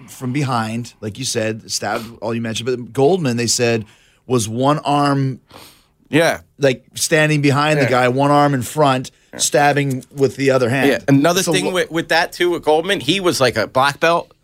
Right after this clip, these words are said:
Speaker 1: Mm-hmm.
Speaker 2: and his hands were as black as this microphone. O J didn't, O J had that,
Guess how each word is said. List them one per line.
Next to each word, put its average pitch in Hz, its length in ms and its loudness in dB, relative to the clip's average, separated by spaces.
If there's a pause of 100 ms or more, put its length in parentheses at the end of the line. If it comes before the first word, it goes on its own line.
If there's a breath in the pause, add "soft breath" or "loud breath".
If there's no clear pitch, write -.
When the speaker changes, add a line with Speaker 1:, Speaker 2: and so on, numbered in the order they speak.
(140)
Speaker 1:
Mm-hmm. 135 220 0
Speaker 2:
and 123 320 0 (100)
his 170 300 0
hands 135 640 -2
were 120 240 -2
as 113 160 -8
black 143 320 0
as 127 100 -10
this 127 140 -8
microphone. 123 560 -2 (420)
O 170 100 4
J 175 200 0
didn't, 131 160 -8 (340)
O 156 100 4
J 151 140 2
had 151 160 0
that, 135 260 0